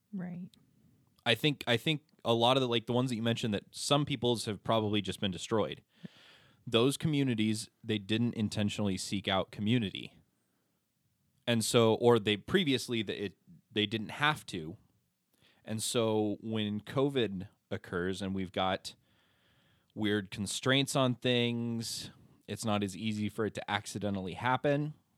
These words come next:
Speaker 2: or just, you know, inadvertently. You have to be, you have to learn to be intentional about that. Um,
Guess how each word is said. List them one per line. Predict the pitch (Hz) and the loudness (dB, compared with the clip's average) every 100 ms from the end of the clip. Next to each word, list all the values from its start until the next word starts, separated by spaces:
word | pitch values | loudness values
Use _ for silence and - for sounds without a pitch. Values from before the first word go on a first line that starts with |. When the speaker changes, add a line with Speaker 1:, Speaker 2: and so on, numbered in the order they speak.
| _ _ _ _ _ | _ _ _ _ _
Speaker 2:
or | - 98 95 | 0 2 2
just, | 92 101 - - - - | 0 -4 -4 -10 -20 -12
you | 104 | -4
know, | 92 82 - _ | -4 -4 -10 _
inadvertently. | 120 117 95 104 113 104 98 98 110 _ _ _ _ _ _ _ _ _ _ _ _ _ _ _ | 0 0 2 2 2 -4 -2 -4 -6 _ _ _ _ _ _ _ _ _ _ _ _ _ _ _
You | - 104 | -4 -2
have | 98 101 - | 0 -2 -2
to | 104 | -4
be, | 98 95 90 | -2 -2 -4
you | 95 | -6
have | 95 98 | -6 -4
to | |
learn | 98 101 | -2 -2
to | 95 | -2
be | 92 | -4
intentional | 90 110 107 - 78 | -6 -6 -6 -6 -10
about | - - | -10 -10
that. | - - _ _ _ _ _ _ _ _ _ _ _ _ _ - | -8 -10 _ _ _ _ _ _ _ _ _ _ _ _ _ -4
Um, | 98 87 82 | -4 -4 -8